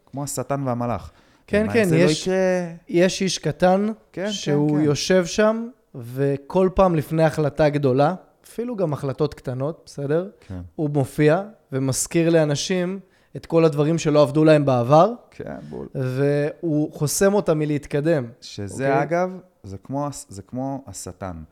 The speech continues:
Speaker 1: השטן בא והוא ישמיע לך את מה שאתה רוצה לשמוע. הוא יאכיל לך את היצרים, את הפחדים, את
Speaker 2: לגמרי.
Speaker 1: השדים, מה שנקרא. והרבה פעמים אנחנו לא שמים לב, אנחנו נותנים לו לדבר על אוטומט, את הקול הפנימי הזה.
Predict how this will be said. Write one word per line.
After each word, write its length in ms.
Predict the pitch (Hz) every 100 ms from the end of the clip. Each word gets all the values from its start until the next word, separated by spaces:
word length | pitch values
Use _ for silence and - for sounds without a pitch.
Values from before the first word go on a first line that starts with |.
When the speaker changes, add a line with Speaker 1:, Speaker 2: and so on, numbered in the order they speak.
| - _ _
Speaker 1:
השטן 560 | 85 - 101 - 139 120
בא 160 | 113 135 156 _ 101
והוא 180 | 95
ישמיע 340 | 95 87 - 135
לך 120 | 127
את 120 | 101
מה 80 | 113
שאתה 160 | - 104
רוצה 240 | 95 104
לשמוע. 400 | 98 - 85 78 76 _ _ _ _ -
הוא 140 | 98
יאכיל 440 | 101 101 - 143
לך 140 | 139 135
את 140 | 127
היצרים, 560 | 107 101 - 101 117 95
את 120 | 90
הפחדים, 460 | - - 92 104 82 _ _ _
את 60 | -
Speaker 2:
לגמרי. 240 | 139 135
Speaker 1:
השדים, 440 | 123 - 98 123 104
מה 80 |
שנקרא. 440 | 90 90 87 85 80 - _ _ _
והרבה 200 | 92 120
פעמים 360 | 143 135 147 135
אנחנו 240 | 110 117
לא 60 | 120
שמים 280 | - 117 123
לב, 180 | 127
אנחנו 220 | 107 90 92
נותנים 240 | 90 117
לו 80 | 123
לדבר 380 | 98 92 107 107
על 100 | 98
אוטומט, 440 | - 90 98 -
את 240 | 80 -
הקול 240 | 82 - 104
הפנימי 400 | - 92 95 95
הזה. 200 | 85